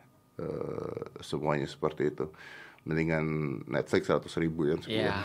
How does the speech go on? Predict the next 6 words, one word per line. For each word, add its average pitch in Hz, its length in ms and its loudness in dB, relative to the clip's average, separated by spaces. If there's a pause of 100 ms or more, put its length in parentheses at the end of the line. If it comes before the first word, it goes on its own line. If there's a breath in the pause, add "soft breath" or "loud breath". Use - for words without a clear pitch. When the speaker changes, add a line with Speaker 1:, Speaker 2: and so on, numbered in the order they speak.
(120)
Speaker 2:
betul. 113 420 -4 (640 loud breath)
Nonton 151 360 10
sepuasnya. 123 540 6
Speaker 1:
<laughs> 165 80 4
Nonton 190 380 12
sepuasnya. 131 500 12